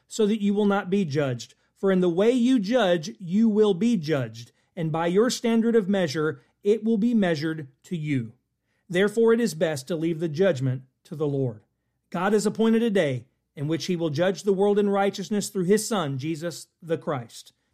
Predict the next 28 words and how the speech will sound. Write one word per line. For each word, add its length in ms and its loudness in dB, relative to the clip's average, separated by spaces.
In 120 2
Acts 200 0
seventeen 480 4
thirty 260 4
and 100 4
thirty-one, 500 4
the 60 4
Bible 320 2
says, 360 2
"Therefore, 440 4
having 300 2
overlooked 520 4
the 100 2
times 320 0
of 100 -2
ignorance, 460 0
God 260 2
is 140 2
now 180 2
declaring 500 2
to 100 -2
men 280 2
that 140 2
all 260 2
people 400 0
everywhere 540 2
should 240 -2
repent, 540 0